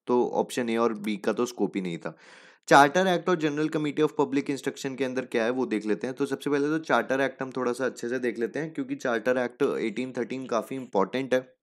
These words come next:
इसमें से और भी सालों के अंदर क्वेश्चन आए हैं। अभी आगे एक और क्वेश्चन भी मैं आपको दिखाऊंगा, वो भी चार्टर एक्ट में से डायरेक्टली क्वेश्चन पूछा गया था।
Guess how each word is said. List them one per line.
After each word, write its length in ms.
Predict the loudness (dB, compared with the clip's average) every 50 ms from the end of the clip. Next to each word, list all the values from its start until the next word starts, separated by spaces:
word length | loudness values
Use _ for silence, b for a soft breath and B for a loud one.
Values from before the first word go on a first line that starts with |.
| _ _ _ _ _ _ _ _ _ _ _ -20 -16 -10 -6
इसमें 240 | -6 -2 -2 0
से 180 | 2 2 0 0 B B B B B B 4
और 180 | 6 6 6
भी 100 | 6 2
सालों 280 | 0 2 2 2 2 0
के 60 | 0
अंदर 180 | -2 -2 -4 -2
क्वेश्चन 320 | -2 -2 -2 -2 -4 -4
आए 80 | -4 -4
हैं। 100 | -2 -4
अभी 180 | -2 0 2
आगे 300 | 4 4 4 4 2 2
एक 120 | 2 2 2
और 180 | 2 2 4
क्वेश्चन 320 | 2 0 0 0 -2 -2 -2
भी 80 | 0
मैं 100 | 0 2
आपको 200 | 0 2 0 0
दिखाऊंगा, 400 | 0 0 -2 -2 -2 0 2 4
वो 160 | 6 6 6 6
भी 100 | 6 6
चार्टर 400 | 6 8 6 8 8 6 8 10
एक्ट 260 | 8 8 6 4 0
में 100 | -2 2
से 160 | 4 4 8
डायरेक्टली 400 | 8 10 10 8 6 4 2 2
क्वेश्चन 360 | 2 2 2 2 0 -4 -4
पूछा 280 | -4 -4 0 2 2 4
गया 200 | 4 4 2 2
था। 160 | 0 -4 -8